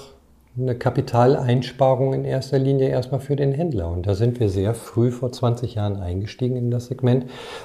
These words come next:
Und das hat uns letztendlich auch das Wachstum gebracht,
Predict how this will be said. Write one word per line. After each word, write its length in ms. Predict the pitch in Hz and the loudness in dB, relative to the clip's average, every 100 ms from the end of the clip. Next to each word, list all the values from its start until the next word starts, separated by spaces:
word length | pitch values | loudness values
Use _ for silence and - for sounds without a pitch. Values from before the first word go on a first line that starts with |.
| - | -4
Und 220 | 104 - | -2 -2
das 380 | 87 - - - _ _ | -4 -6 -14 -20 _ _
hat 200 | - 107 | -4 0
uns 160 | 120 120 | -2 2
letztendlich 480 | 113 113 113 - 127 | 0 2 -2 -2 -2
auch 140 | 117 | -2
das 240 | 123 - | -4 -2
Wachstum 480 | 131 143 - 170 123 | -2 -4 -2 2 2
gebracht, 480 | 98 76 80 76 | 2 0 -4 -6